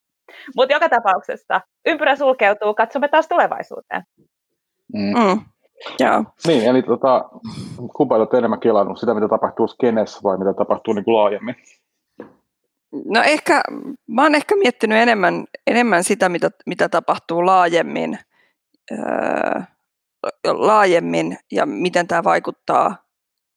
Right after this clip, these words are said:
Speaker 3: ihmisiin ylipäätään. Öö,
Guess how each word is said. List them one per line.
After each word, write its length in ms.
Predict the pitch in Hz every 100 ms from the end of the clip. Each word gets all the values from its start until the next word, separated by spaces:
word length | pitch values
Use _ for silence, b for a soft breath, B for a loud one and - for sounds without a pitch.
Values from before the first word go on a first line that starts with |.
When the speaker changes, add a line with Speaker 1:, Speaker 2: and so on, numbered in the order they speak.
| _ _ _ _ -
Speaker 3:
ihmisiin 600 | 180 185 180 - 151 214 - _ _
ylipäätään. 920 | - 180 180 - - - - 214 220 214 _ _ _ _ _ _ -
Öö, 340 | 214 175 175